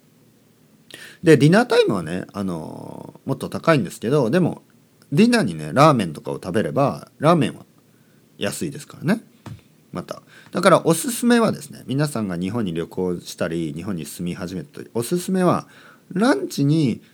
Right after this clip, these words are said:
あの、レストランに行く。そして、ディナーはラーメンとかそばとかうどんとかね。そ-、そばはちょっと高いことがあります。でも、あの、うどんとかラーメンとかね、そういうヌードルを夜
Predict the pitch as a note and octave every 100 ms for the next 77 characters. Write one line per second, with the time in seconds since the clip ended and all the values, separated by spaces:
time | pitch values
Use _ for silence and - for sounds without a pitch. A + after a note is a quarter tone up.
0 | _ _ - A2+ G2+ F#2 A2+ - - B2
1 | - - _ _ _ _ - E3+ F3 D#3+
2 | A3 B3+ F3+ F3+ E3+ G2 A#2+ B2 A2+ F2+
3 | - - - G2+ E2+ - D2+ E2 F2 G2+
4 | F#2 - G#2 D3+ A3 - - - - G#4
5 | F#4 - B2 - - - F2 - _ -
6 | G#2 D#2+ C#2+ C#2 D2 - - - _ _
7 | D#3+ D3 F#2+ G#2 F2+ A2+ C3+ C#3 - F2
8 | G#2 G#2+ E2+ - - A2+ C#3 A2 G#2 G2
9 | C#3+ D3+ A2 A2+ D#3 E2+ G2 F2+